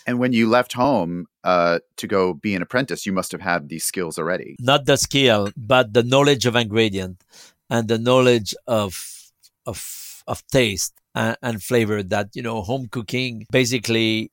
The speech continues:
Speaker 2: my parents tried to put me in a cooking school at fourteen when I decided that I wanted to be a chef. And I stay only three weeks at the school, three, four weeks maximum. And I quit and I told my parents that the food was much worse than home. And because maybe my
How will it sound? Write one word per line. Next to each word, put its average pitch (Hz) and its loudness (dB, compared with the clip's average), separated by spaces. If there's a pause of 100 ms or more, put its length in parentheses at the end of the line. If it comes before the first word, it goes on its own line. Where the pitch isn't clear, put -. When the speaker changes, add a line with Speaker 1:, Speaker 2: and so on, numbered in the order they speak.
(100)
Speaker 2:
my 110 0
parents 139 0
tried 123 0
to 113 -8
put 123 -6
me 113 -2
in 107 -6
a 98 -4
cooking 135 -6
school 101 -4 (460)
at 113 -4
fourteen 107 -4
when 104 0
I 101 0
decided 110 0
that 104 -4
I 101 -4
wanted 107 -2
to 104 -10
be 101 -6
a 95 -6
chef. 165 -4
And 117 0
I 120 0
stay 135 2 (100)
only 131 -4 (100)
three 143 0
weeks 147 -2
at 139 -4
the 131 -6
school, 147 -4 (140)
three, 135 -4
four 123 0
weeks 131 -2
maximum. 117 -4
And 117 0
I - 0
quit 139 0
and 127 -6
I 117 0
told 139 -2
my 123 0
parents 110 -2
that 113 -6
the 113 -4
food 127 -6
was 104 -6
much 123 -4
worse 123 -2
than 107 -4
home. 95 -6
And 113 -2
because 117 -2
maybe 139 0
my 131 0